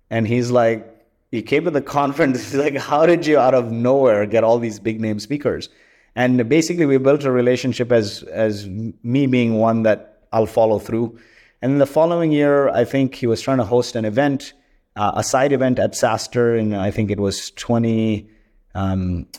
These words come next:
sixteen. He was trying to host a side event, sales and marketing side event at saster, and the organizer fell through last minute. So I took that on and just organized it for him. And then we built a good relationship. He's given us free booths at saster.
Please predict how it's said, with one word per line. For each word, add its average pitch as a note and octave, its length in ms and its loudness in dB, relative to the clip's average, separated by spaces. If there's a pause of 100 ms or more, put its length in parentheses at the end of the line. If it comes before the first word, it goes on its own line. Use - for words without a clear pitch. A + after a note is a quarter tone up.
sixteen. A#2+ 680 -2
He A#2+ 120 -4
was A2 100 0
trying A#2 160 -2
to A2 60 0
host A2 260 -2
a A2 80 0
side B2 260 0
event, A#2 460 -2
sales A#2 300 0
and G#2+ 100 2
marketing A2 380 -2
side A2 200 0
event A2 200 -2
at G#2 100 -6
saster, A#2+ 480 0
and A2+ 180 0
the A2 80 2
organizer A#2 600 0
fell A2 220 0
through A#2 180 -2
last G#2+ 260 -2
minute. D#3 340 -2 (220)
So C3+ 140 2
I - 20 -2
took D3+ 220 -2
that C3+ 140 4
on A#2+ 300 2
and G#2 200 -6 (480)
just G#2+ 240 -6
organized A2+ 580 0
it A2+ 80 -8
for A#2+ 220 2
him. C#3+ 160 -2
And B2 120 -4
then C3 120 -2
we C3+ 80 0
built C#3 260 0
a C#3 40 -2
good B2+ 220 -2
relationship. A#2+ 560 -2
He's A2 140 -4
given A#2+ 240 -2
us A2+ 100 -4
free A#2+ 240 -4
booths A#2 360 -4
at B2 100 -2
saster. A#2+ 640 -2